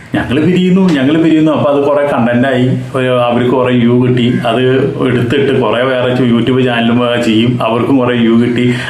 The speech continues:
അപ്പോൾ അങ്ങനെ ഒരു കണ്ടന്റ് ഉണ്ടാക്കാനായിട്ട് നിന്ന് കൊടുത്തതാണ് സാസിക എന്നാണ് അതിൻ്റെ ഏറ്റവും വലിയ തമാശ. നല്ല കാര്യമാണ്, ഇടയ്ക്ക് ഇങ്ങനെയൊക്കെ ഒരു കണ്ടന്റ് ഇല്ലാണ്ടിരിക്കുന്ന സമയത്ത് ചില ചാനലുകൾക്ക് ഇങ്ങനെ വന്നൊരു കണ്ടന്റ് കൊടുക്കുന്നത് നല്ലതാണ് സാസിക, നല്ലതാണ്. അപ്പോൾ അതൊക്കെ വൃത്തികേടാണ്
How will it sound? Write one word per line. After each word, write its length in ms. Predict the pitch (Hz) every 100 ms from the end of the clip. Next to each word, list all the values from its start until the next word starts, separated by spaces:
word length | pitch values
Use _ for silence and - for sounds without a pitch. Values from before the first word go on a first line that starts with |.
| -
അപ്പോൾ 140 | 123 135
അങ്ങനെ 260 | 135 147
ഒരു 140 | 156 160
കണ്ടന്റ് 380 | 127 117 131 151
ഉണ്ടാക്കാനായിട്ട് 640 | 139 135 131 131 131 123
നിന്ന് 220 | 113 120
കൊടുത്തതാണ് 600 | 139 117 117 110 120 - -
സാസിക 420 | 107 101 104 98 -
എന്നാണ് 260 | 113 117 120
അതിൻ്റെ 260 | 123 123 127 127 - - - 131
ഏറ്റവും 280 | 131 156
വലിയ 180 | 143 131
തമാശ. 420 | 135 110 113 107 120 - -
നല്ല 260 | 123 151 202
കാര്യമാണ്, 320 | 220 220 180
ഇടയ്ക്ക് 220 | 131 123
ഇങ്ങനെയൊക്കെ 320 | 147 143 143 151
ഒരു 120 | 151
കണ്ടന്റ് 300 | 143 135 135
ഇല്ലാണ്ടിരിക്കുന്ന 500 | 147 143 135 135 143
സമയത്ത് 440 | 135 131 131 135 135
ചില 200 | 135 135
ചാനലുകൾക്ക് 560 | 135 127 127 127 131
ഇങ്ങനെ 200 | 131 131
വന്നൊരു 260 | 135 131 135
കണ്ടന്റ് 420 | 135 123 123 123
കൊടുക്കുന്നത് 400 | 131 127 135 127
നല്ലതാണ് 300 | 123 135 -
സാസിക, 400 | - 127 123 123
നല്ലതാണ്. 520 | 120 120 135 123 - - - - -
അപ്പോൾ 160 | - 131
അതൊക്കെ 400 | 123 165 165 165
വൃത്തികേടാണ് 840 | 120 110 - 131 139 160 156 151